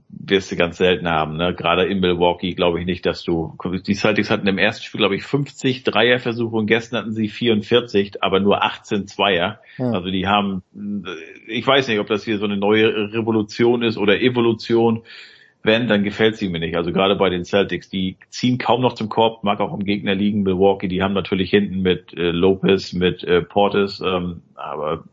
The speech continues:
Speaker 1: haben die schon einen Riesen drin. Und das tut sich vielleicht weh, wenn du dann durch die durch musst, da Richtung Korb. Aber auch diese Midrange-Jumper, die siehst du kaum noch. Also wirklich, ähm,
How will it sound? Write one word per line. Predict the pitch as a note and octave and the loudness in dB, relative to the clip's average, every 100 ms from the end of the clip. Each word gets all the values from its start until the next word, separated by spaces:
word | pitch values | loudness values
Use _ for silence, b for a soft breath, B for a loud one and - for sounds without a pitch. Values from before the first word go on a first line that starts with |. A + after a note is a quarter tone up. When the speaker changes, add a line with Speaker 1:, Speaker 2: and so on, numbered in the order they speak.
| - | -12
Speaker 1:
haben | - F#2+ G2+ | -6 -2 0
die | F#2 F#2 F#2 | 2 2 2
schon | - G2+ F#2 | 2 2 4
einen | G2 | 4
Riesen | G#2+ A2+ G#2 G2+ | 4 4 6 4
drin. | F#2+ A2+ B2+ B B B B | 4 4 0 B B B B
Und | - F#2+ | -6 -6
das | - | -4
tut | - | -4
sich | G#2+ G#2 | -2 -2
vielleicht | - G2 G2 G2 | 0 2 2 2
weh, | A2 G2 | 2 2
wenn | F#2+ | 0
du | F#2 | 0
dann | F2+ F2+ F2+ | 0 0 0
durch | G2 F2+ | 0 0
die | G#2 | 0
durch | F#2+ G2+ G2 | 2 2 2
musst, | F#2+ - | -4 -2
da | F#2 | -2
Richtung | F#2 - F#2 | -2 -4 -4
Korb. | F#2+ G2 - | 0 0 0
Aber | F2+ F2+ D2 | 0 2 2
auch | F#2+ | 0
diese | - G#2+ G#2 G2 F#2+ - B B B B B B | -2 2 4 4 2 -4 B B B B B B
Midrange-Jumper, | A#2+ B2 A2+ G#2 - G#2 G2 G#2+ G2+ F2 | -2 2 2 2 0 0 0 2 0 0
die | F2 | -4
siehst | F2+ A#2 - | -6 -6 -6
du | G2+ | -6
kaum | - F2 E2+ | -4 -4 -4
noch. | D#2 | -6
Also | C2+ E2+ E2+ | -4 -2 0
wirklich, | G2+ G#2+ A2 G#2 - - | 0 2 2 2 -2 -2
ähm, | F2 F2+ F#2 G2 G2 A#1+ | 2 4 4 0 -2 -4